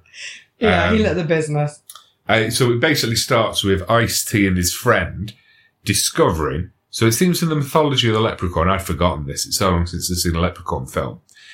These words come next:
Speaker 2: If you put this magic medallion on him, he turns to stone.
Speaker 1: Mm.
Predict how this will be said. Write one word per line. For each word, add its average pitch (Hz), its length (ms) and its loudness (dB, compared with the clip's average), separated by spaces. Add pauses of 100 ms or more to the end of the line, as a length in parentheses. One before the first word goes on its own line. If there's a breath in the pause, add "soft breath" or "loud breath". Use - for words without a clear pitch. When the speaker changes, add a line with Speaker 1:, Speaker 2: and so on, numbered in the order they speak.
(180 loud breath)
Speaker 2:
If - 160 0
you 175 120 2
put 180 200 0
this 135 180 0
magic 120 340 0
medallion 104 520 0
on 76 160 -6
him, 69 120 -8
he 85 100 -6
turns 78 360 -4
to - 60 -16
stone. 71 540 -8
Speaker 1:
Mm. 139 340 -4